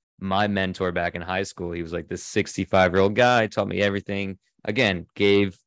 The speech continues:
gave without asking for anything in return. Uh, and, and his life was brutal. Like, his, his, you know, wife left him at one point. His kids were across the country. You know, he was taking care of his, uh,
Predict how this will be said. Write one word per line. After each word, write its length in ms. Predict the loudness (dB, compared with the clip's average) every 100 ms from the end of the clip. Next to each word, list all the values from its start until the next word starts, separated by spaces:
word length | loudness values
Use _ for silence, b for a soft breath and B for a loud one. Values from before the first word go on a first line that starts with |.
| _ _
gave 280 | 0 2 2
without 240 | 2 2 2
asking 340 | 0 -4 -8
for 80 | -6
anything 360 | -4 -4 -6 -6
in 80 |
return. 680 | -8 -10 -4 -2 0 -2 -6 b b b _ -4
Uh, 260 | 0 0 0
and, 240 | 0 0
and 140 | 0 -2
his 180 | -2 0
life 180 | -2
was 160 | -2 -6
brutal. 600 | -10 -12 -6 -4 -4 -4
Like, 220 | -6 -6
his, 260 | -8 -10 -10
his, 280 | -10 -10 -8
you 100 | -4
know, 340 | 0 0 0 -4
wife 460 | -4 2 2 2 2
left 260 | 2 2
him 100 | 0
at 140 | 0 0
one 320 | -4 -4 -6
point. 500 | -6 -4 -2 -2 -6 b b _
His 120 | -18 -16
kids 300 | 0 0 2
were 140 | 2
across 380 | 2 2 0 0
the 100 | -8
country. 840 | -6 -6 -4 -6 -4 -4 -4 -6 -8
You 100 | -6
know, 120 | -4
he 100 | -4
was 140 | -4
taking 280 | 0 0 0
care 280 | 0 0 0
of 100 | 0
his, 300 | -4 -6 -12 b b b -6
uh, 380 | -4 -2 0 -2